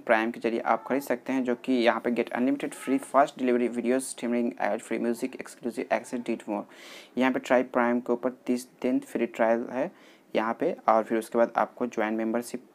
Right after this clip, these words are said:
अ, एक सौ उनतीस रुपये का लेना पड़ेगा, उसके बाद आप फ्री में इसको कर सकते हैं यूज़।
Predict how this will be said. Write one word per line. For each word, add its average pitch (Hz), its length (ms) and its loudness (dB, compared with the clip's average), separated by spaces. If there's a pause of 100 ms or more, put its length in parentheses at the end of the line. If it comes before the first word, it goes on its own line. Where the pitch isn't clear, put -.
(120)
अ, 110 100 4 (180)
एक 120 100 0
सौ - 120 -6
उनतीस 117 320 -6
रुपये 117 160 -2
का 120 80 -2
लेना 113 220 -2
पड़ेगा, 123 240 -2
उसके - 240 -6
बाद 110 120 2
आप 107 80 0
फ्री 110 260 -4
में 127 160 0
इसको - 280 -10
कर 120 160 -2
सकते - 340 -8
हैं 151 200 -10 (540)
यूज़। 110 360 2